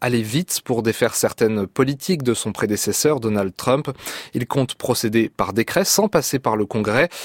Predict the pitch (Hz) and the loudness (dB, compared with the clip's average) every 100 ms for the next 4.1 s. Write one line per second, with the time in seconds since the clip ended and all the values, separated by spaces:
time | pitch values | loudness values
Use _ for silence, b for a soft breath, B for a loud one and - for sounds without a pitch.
0 | B - 117 - 180 165 - 123 135 - | B -4 0 2 2 2 0 0 0 -2
1 | 123 113 - 110 104 - 175 143 180 156 | 0 -2 0 -2 0 0 0 2 4 4
2 | - - 190 185 151 151 147 120 - 127 | 0 2 4 6 6 4 4 2 0 2
3 | 120 120 113 107 104 98 95 98 85 - | 4 6 4 4 0 0 0 -2 -4 -2
4 | - | -4